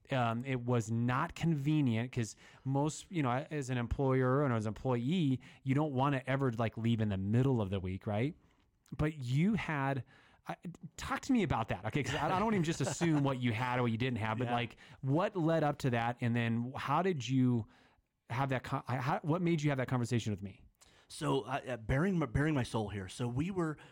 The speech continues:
Speaker 2: we were middle of the week, and we were, we had been having, a-, as we, as we do every single week, as we have since November of last year, we've been having some very difficult conversations.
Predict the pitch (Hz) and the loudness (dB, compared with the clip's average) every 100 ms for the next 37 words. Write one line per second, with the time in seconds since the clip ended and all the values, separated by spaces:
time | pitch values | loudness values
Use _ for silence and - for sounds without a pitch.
0 | - 147 156 131 147 147 127 113 110 - | -4 0 2 2 0 0 -2 -4 -6 -8
1 | 113 113 160 151 143 127 160 135 135 120 | -6 -4 -4 -6 -8 -4 -4 -4 -6 -6
2 | 101 127 127 120 110 107 107 - - 143 | -6 -4 -4 -4 -4 -4 -8 -10 -10 -8
3 | 151 180 165 151 151 143 151 151 151 147 | -6 -6 -4 -4 -4 -4 -6 -6 -10 -8
4 | 147 - 139 123 117 113 - - - - | -6 -4 -4 -2 -4 -4 -10 -20 -20 -20
5 | _ - 131 127 131 110 120 127 123 127 | _ -8 -8 -6 -6 -6 -6 -8 -8 -8
6 | 117 - - 120 120 110 117 120 120 107 | -8 -10 -14 -6 -4 -2 -4 -4 -4 -6
7 | 104 104 - 101 92 - - - _ 117 | -6 -6 -8 -12 -12 -16 -20 -20 _ -6
8 | 143 165 123 110 104 - 92 123 135 110 | -4 -4 -8 -8 -10 -14 -12 -8 -8 -8
9 | - 117 120 127 123 - 117 110 110 - | -10 -10 -8 -8 -8 -8 -8 -8 -8 -10
10 | 90 - 95 | -12 -14 -16